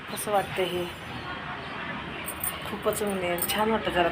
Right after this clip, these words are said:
थंडी आहे, चालू आहे ना, त्याच्यामुळं बरं वाटतं जरा उन्हामध्ये येऊन थांबायला. आणि आता आंघोळ पण करायची, आता योगा केला आणि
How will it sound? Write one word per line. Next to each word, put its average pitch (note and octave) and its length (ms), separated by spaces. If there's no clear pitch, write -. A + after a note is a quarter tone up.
थंडी G3 240
आहे, G3+ 100
चालू F#3+ 320
आहे G3+ 100
ना, F#3+ 180
त्याच्यामुळं F#3 600
बरं G3 180
वाटतं F#3 280
जरा F3+ 180
उन्हामध्ये F3+ 480
येऊन F3+ 140
थांबायला. E3+ 600
आणि F3 560
आता D#3+ 480
आंघोळ F#3+ 300
पण G3 180
करायची, F#3+ 380
आता F3+ 220
योगा F#3 340
केला F#3 360
आणि F3 460